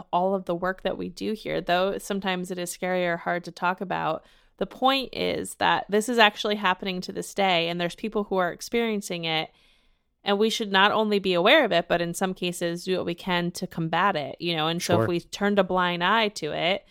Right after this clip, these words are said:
Speaker 1: then nothing will ever change.
Speaker 2: Well, my story is not exactly rooted in current events.
Speaker 1: Okay, neither is mine. <laughs>
Speaker 2: I,
Speaker 1: That's
Speaker 2: I mean,
Speaker 1: fair.
Speaker 2: may-, maybe it is. We just, I don't know. I have no evidence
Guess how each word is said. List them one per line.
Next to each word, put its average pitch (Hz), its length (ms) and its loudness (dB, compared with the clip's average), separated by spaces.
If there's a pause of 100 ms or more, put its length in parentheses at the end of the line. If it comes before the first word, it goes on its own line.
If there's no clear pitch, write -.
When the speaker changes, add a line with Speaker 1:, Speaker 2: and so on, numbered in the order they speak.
(420)
Speaker 1:
then 190 500 2 (220)
nothing 208 260 0
will 208 100 4
ever 208 200 2
change. - 520 -8 (540)
Speaker 2:
Well, 117 340 4
my 123 220 4
story 101 680 2 (840)
is 104 380 -4 (220)
not 113 240 4
exactly 104 600 -2
rooted 104 560 0
in 104 220 -2
current 98 280 0
events. 98 400 -12 (580)
Speaker 1:
Okay, 196 300 0
neither 202 340 0
is 190 120 -2
mine. 175 300 -4
<laughs> - 80 -2
Speaker 2:
I, 262 100 6 (340)
Speaker 1:
That's 165 240 0
Speaker 2:
I 143 40 8
mean, 135 120 8
Speaker 1:
fair. 135 60 4
Speaker 2:
may-, 135 160 4
maybe 143 400 6
it 98 60 4
is. 95 460 -4
We 113 80 0
just, 98 280 -4
I 117 120 2
don't 101 120 0
know. 98 240 -6 (480)
I 113 80 4
have 101 160 2
no 104 300 -2 (580)
evidence 107 580 0